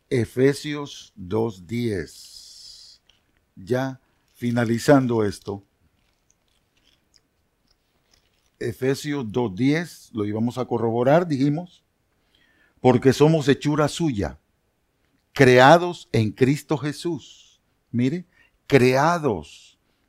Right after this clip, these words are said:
en Cristo Jesús para buenas obras, las cuales Dios preparó de antemano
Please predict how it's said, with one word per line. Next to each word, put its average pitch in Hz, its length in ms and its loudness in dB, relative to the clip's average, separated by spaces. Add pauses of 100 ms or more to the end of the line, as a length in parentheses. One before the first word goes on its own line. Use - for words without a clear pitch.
(220)
en 113 200 0
Cristo 120 460 -4
Jesús - 760 -10 (360)
para 110 200 2
buenas 127 360 0
obras, 127 480 -2 (200)
las 120 300 4
cuales 139 460 6
Dios 147 380 2
preparó 120 680 0 (340)
de 123 260 2
antemano 120 1040 -2